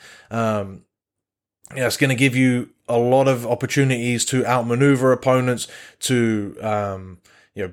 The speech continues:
beat your opponents in one-on-one situations if you, if you're, if you're nice and explosive, um, getting through defensive situations,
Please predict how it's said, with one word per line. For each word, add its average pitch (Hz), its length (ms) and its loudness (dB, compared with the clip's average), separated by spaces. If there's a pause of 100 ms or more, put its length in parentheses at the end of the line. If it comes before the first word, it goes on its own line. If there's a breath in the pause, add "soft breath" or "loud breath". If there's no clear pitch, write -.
(120)
beat 139 200 4
your 127 240 4
opponents 123 440 0
in 120 120 -2
one-on-one 120 520 2
situations 131 800 2
if 113 120 -4
you, 113 120 -4
if 104 160 -8
you're, 113 160 -2
if 110 160 -10
you're 110 200 -2
nice 113 280 -4
and 107 80 -6
explosive, 131 840 2 (380 loud breath)
um, 101 260 -6
getting 117 240 0
through 127 200 2
defensive 135 880 0 (460 soft breath)
situations, 131 1200 0